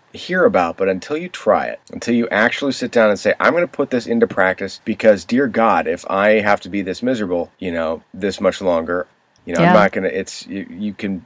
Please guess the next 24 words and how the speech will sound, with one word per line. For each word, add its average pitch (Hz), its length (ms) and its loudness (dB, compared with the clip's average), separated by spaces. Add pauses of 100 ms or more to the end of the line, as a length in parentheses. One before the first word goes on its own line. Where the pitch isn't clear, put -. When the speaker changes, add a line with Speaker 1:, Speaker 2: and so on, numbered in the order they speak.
Speaker 1:
you 101 120 -4
can 95 160 -4
bring 104 180 2
yourself 120 360 2
and 120 80 2
everyone 113 240 6
around 110 200 6
you 104 80 -6
down, 104 240 2
or 117 180 4
you 117 60 -4
can 104 160 -8
try 104 260 -2
something. 107 560 -4
And 107 120 4
it's, - 360 -6 (100)
it 110 140 -6
doesn't 113 240 2
need 120 140 2
to 110 60 -4
be 107 120 0
anything 123 560 -2
more 120 240 2
sometimes 82 600 -6